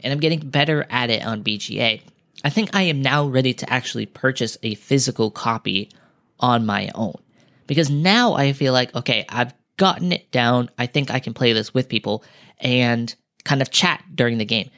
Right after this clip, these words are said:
Because this game has a lot of take that. That's a thing to know about this game.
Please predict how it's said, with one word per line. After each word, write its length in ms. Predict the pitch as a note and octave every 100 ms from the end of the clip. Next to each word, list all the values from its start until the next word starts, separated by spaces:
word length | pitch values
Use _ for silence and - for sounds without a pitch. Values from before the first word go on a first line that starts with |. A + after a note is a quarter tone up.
| _
Because 300 | D3+ E3+ C#3+
this 180 | E3+ G3+
game 160 | A3+ G#3
has 420 | C#3 D3+ F3 -
a 80 | C#3
lot 440 | C3 C3 E3+ D3+ -
of 180 | A2+ - _
take 320 | - D#3+ -
that. 200 | - - - - _
That's 240 | D3 D#3+ D#3+
a 40 |
thing 520 | - - - D3+ D#3
to 120 | -
know 140 | C3+ C3+
about 240 | G#2 F#2
this 160 | C#3+ -
game. 200 | -